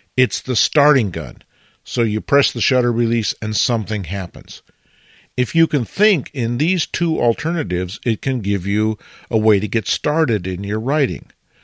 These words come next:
So, for example, if your photograph is a conclusion, it's the end point of some story, then ask yourself the question,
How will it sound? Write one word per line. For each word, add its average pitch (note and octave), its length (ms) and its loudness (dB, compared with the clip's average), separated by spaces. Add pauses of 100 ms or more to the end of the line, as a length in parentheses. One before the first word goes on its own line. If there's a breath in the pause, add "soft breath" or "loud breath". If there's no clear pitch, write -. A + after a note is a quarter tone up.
(260 soft breath)
So, A#2 560 4
for A#2+ 240 2
example, F#2+ 480 -4 (180)
if A2 400 -2
your A2+ 240 2
photograph C#3 600 4
is G#2+ 220 -4
a G#2 60 -4
conclusion, A2+ 1000 0
it's - 240 -6
the A#2 200 -4 (120)
end E3 500 2 (280)
point A2+ 500 -2 (380 soft breath)
of G#2 160 -2
some B2 360 2
story, F#2+ 640 0 (480 loud breath)
then C3 380 4 (320)
ask D#3+ 260 2
yourself F3+ 300 2
the B2+ 100 -8
question, A2+ 440 0